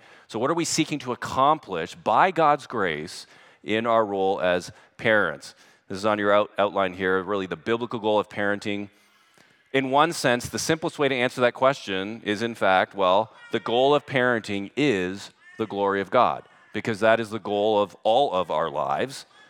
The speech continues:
So what does that look like as it relates to parenting? Well, I think we could say then that the, if, if the goal is to glorify God, one of the ways we do that as parents then is to raise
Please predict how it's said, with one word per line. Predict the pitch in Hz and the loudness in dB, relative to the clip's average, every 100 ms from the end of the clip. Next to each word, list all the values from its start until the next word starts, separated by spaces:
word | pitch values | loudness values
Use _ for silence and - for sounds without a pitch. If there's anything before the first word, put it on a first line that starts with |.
| _ _ | _ _
So | 113 | -4
what | 127 | -2
does | 127 | 2
that | 135 | 2
look | 127 139 127 | 2 2 4
like | 117 117 | 4 4
as | 104 | 0
it | 110 | -2
relates | 107 104 107 - | -2 -2 -2 -6
to | - 107 98 - - - _ | -6 -4 -4 -8 -20 -20 _
parenting? | 98 135 139 139 107 95 87 127 | -4 0 2 0 -2 -6 -6 0
Well, | 120 | 0
I | 117 | 0
think | 123 | -4
we | 120 | -6
could | 120 | -8
say | - 110 117 | -2 0 2
then | 107 107 | 0 0
that | 107 - | -2 -2
the, | 98 - - _ | -4 -6 -20 _
if, | 107 - | -8 -6
if | 107 | -6
the | 123 | -6
goal | 117 131 160 | -2 0 0
is | 151 | -2
to | 127 | -8
glorify | 110 123 127 127 113 | -2 0 0 0 0
God, | 110 147 143 107 117 - _ | 2 4 6 4 0 -6 _
one | 123 | -2
of | 139 | 0
the | 135 | 0
ways | 131 113 | -2 -4
we | |
do | 113 127 | -4 0
that | 117 | 0
as | 104 | 0
parents | - - 135 147 170 - | -6 -2 0 0 -2 -4
then | 104 101 107 110 | -2 0 -2 -4
is | 120 147 139 | -2 -2 -4
to | - 151 120 | -10 -10 -10
raise | 104 123 156 127 104 107 - | -6 -4 -2 -2 -2 -4 -8